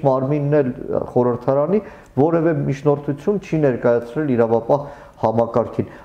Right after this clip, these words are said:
Գն-, իշխան-, ինքը իրեն քննող չի կարող լինել։ Իմ պայմանական եմ ասում, ես, Աստված հեռու տանի, ես մարդ եմ սպանել։ Եվ հետո ես ինքս ինձ կարող եմ դատել։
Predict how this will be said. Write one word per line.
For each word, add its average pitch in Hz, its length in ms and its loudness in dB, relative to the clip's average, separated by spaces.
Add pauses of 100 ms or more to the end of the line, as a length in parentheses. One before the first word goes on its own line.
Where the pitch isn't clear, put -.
Գն-, 156 320 0
իշխան-, 160 440 0 (200)
ինքը 220 320 2 (140)
իրեն 185 300 4 (100)
քննող 170 500 0
չի - 240 -6
կարող 131 360 2
լինել։ 98 400 -4 (680)
Իմ 156 140 0 (180)
պայմանական 180 600 2
եմ 147 100 2
ասում, 131 300 -2 (160)
ես, 185 240 2 (480)
Աստված 165 500 -2
հեռու 127 240 0
տանի, 160 240 0
ես 190 240 0
մարդ 180 320 2
եմ - 80 -2
սպանել։ - 460 -4 (720)
Եվ 147 200 4
հետո 165 360 2
ես 160 320 2
ինքս 151 300 -2
ինձ 135 180 -2
կարող 170 360 2
եմ 262 120 -2
դատել։ 165 400 0